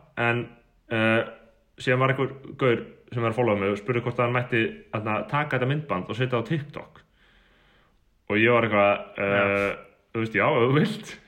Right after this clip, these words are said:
Speaker 1: Eða, þú veist, ma-, maður segir ekkert nei við því, eitthvað endilega. Ég meina, ég postaði þessu netið og mátt, hefur náttúrulega bara, að hann var búinn að gera screen recording eða eitthvað.
Speaker 2: Já, já,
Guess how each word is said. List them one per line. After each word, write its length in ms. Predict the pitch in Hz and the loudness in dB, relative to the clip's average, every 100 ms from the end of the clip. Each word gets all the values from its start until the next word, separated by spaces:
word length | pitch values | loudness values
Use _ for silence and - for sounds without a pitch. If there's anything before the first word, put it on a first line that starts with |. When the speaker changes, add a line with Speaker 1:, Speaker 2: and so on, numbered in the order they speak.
| - - | -20 -4
Speaker 1:
Eða, 200 | 127 127 | 2 2
þú 20 | |
veist, 300 | 123 - - | 2 -4 -4
ma-, 160 | 123 123 | -2 0
maður 240 | 127 127 | 2 2
segir 200 | 127 139 131 | 4 2 2
ekkert 100 | 131 | 2
nei 220 | 139 156 | 2 4
við 140 | 139 | 4
því, 300 | 151 196 - - | 2 0 -4 -4
eitthvað 300 | 123 131 131 | 0 2 2
endilega. 260 | 107 151 | 0 0
Ég 180 | - 117 | 2 2
meina, 160 | 117 117 | 2 2
ég 160 | 131 131 | 2 0
postaði 260 | 139 123 | 0 0
þessu 80 | 127 | 2
netið 200 | 135 135 | 0 0
og 80 | 107 | -2
mátt, 200 | 110 - - | -2 -6 -4
hefur 160 | 120 117 | -2 0
náttúrulega 180 | 117 | -2
bara, 260 | 107 110 107 - - | 0 0 -2 -10 -4
að 80 | 107 | 0
hann 100 | 113 | 0
var 80 | 113 | 0
búinn 120 | 117 | 0
að 40 | 117 | 0
gera 140 | 117 | -2
screen 260 | - 135 117 | 0 0 0
recording 380 | 117 120 85 80 | 0 -2 -2 -6
eða 120 | 85 | -4
eitthvað. 220 | 90 131 - _ _ - | -4 -6 -12 _ _ -8
Speaker 2:
Já, 100 | 139 | -4
já, 80 | 120 | -2